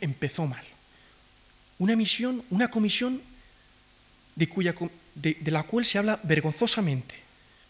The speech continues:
Velázquez anda en corso, como un pirata.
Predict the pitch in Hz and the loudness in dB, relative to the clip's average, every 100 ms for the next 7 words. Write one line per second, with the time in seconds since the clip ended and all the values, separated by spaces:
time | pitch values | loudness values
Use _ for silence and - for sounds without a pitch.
0 | - 147 233 - 277 - - - 185 196 | -4 -2 -2 -2 -8 -10 -16 -6 -2 -2
1 | 165 - - - - - - 170 185 165 | -4 -8 -10 -10 -10 -12 -6 -4 -4 -8
2 | 139 - | -12 -18